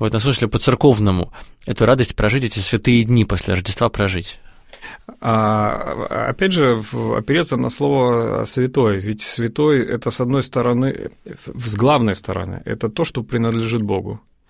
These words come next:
Speaker 2: Это дни, посвященные богообщению в какой-то особенной степени. Богообщение — это и молитва, это Евхаристия,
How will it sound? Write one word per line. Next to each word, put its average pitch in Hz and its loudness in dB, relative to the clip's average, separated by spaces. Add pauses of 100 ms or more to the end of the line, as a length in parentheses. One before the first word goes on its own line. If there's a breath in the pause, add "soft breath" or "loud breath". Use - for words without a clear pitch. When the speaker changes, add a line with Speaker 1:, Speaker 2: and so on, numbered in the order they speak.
(460 loud breath)
Speaker 2:
Это 123 -2
дни, 127 2
посвященные 127 0
богообщению 120 0
в - -10
какой-то 120 -2
особенной 113 0
степени. - -6 (800 soft breath)
Богообщение — 139 2
это 98 -2
и 95 2
молитва, 107 2
это 95 -2
Евхаристия, 107 -2